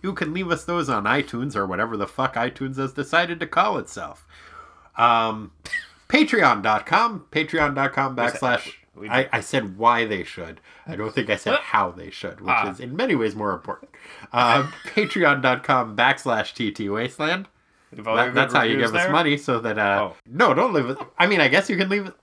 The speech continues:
Speaker 1: I don't know if they could even leave us a review there if they wanted to. That's where they leave money.
Speaker 2: Okay.
Speaker 1: Um, reviews can be left on other places,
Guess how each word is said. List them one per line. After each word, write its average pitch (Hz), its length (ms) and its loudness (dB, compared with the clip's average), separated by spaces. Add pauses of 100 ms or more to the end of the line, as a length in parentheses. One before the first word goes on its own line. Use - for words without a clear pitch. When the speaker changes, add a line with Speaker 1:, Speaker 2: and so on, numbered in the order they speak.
(100)
Speaker 1:
I 139 80 6
don't 190 140 2
know 190 120 2
if - 100 -6
they 147 100 2
could 165 140 -4
even 202 220 -4
leave 175 180 -10
us 170 120 -2
a 208 60 -2
review 190 300 0
there 226 160 4
if - 100 0
they 165 80 -2
wanted 185 400 0
to. 95 180 -8 (340)
That's 180 180 4
where 220 100 4
they 147 140 4
leave 120 180 0
money. 165 320 0 (680)
Speaker 2:
Okay. 113 220 -4
Speaker 1:
Um, 123 500 2 (220)
reviews 160 480 2
can 151 220 -2
be 135 80 0
left - 500 -2
on 107 180 0
other 220 260 0
places, - 600 -12